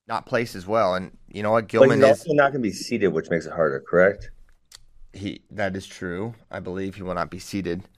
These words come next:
Speaker 1: Uh, that'll make it difficult. But, um, yes, I think, uh,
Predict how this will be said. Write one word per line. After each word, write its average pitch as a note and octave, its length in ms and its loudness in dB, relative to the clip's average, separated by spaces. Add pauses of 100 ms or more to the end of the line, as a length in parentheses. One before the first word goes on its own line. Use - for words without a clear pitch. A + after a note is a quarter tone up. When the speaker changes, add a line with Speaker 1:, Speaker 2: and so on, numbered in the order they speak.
(300)
Speaker 1:
Uh, F2 140 -4
that'll F#2+ 240 -2
make G2 180 -6
it D#2+ 100 -12
difficult. D#2+ 520 -10 (540)
But, A2+ 320 2 (220)
um, G2 520 0 (1300)
yes, G#2 480 -2
I G#2 140 2
think, A2+ 340 -2
uh, G2+ 300 2